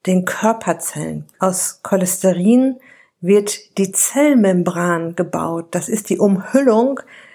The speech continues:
ähm, der Körperzellen. Cholesterin sorgt dafür, dass die Haut um unseren Körperzellen stark und stabil ist. Es ist ja jeden Tag so ein ziemliches Hin und Her zwischen unseren Körperzellen. Ständig müssen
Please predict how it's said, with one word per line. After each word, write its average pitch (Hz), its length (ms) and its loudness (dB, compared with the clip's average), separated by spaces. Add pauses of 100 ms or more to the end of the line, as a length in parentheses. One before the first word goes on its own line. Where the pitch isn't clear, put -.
(320)
ähm, 196 640 4
der 208 160 2
Körperzellen. 190 800 -2
Cholesterin 196 800 2
sorgt 202 380 0
dafür, 190 600 0 (640)
dass - 440 -2 (400)
die 190 200 2
Haut 269 500 0
um 220 200 2
unseren 190 340 0
Körperzellen 202 920 0 (260)
stark 208 720 -2
und 185 160 -2
stabil 202 540 0
ist. - 480 -12 (580)
Es 190 140 0
ist 220 160 0
ja 226 80 4
jeden 220 260 2
Tag 220 320 2
so 202 80 -4
ein 190 160 0
ziemliches 247 640 0
Hin 233 240 2
und 185 200 0
Her 226 280 2
zwischen 214 500 0
unseren 185 380 -2
Körperzellen. 214 640 0
Ständig 208 420 0
müssen 196 400 0